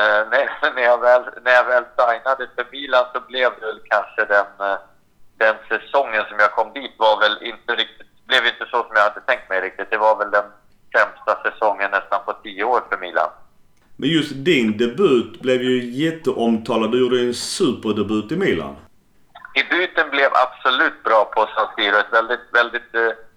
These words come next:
Speaker 1: lyckat inhopp. Och jag kommer ihåg att, eh, Berlusconi sa i, i tidningen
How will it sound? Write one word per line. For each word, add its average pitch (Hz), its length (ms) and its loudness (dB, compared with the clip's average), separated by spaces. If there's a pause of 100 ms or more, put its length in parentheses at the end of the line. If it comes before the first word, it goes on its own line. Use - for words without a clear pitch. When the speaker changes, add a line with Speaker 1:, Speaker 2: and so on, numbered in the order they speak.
(180)
Speaker 1:
lyckat 110 460 -2
inhopp. 104 500 -8
Och 104 100 -2
jag 104 180 0
kommer 107 260 -4
ihåg 104 300 -4
att, - 300 -2
eh, 101 400 -2 (100)
Berlusconi 104 680 -2 (140)
sa 104 200 4
i, 101 40 -2
i 101 280 -8
tidningen 101 400 -6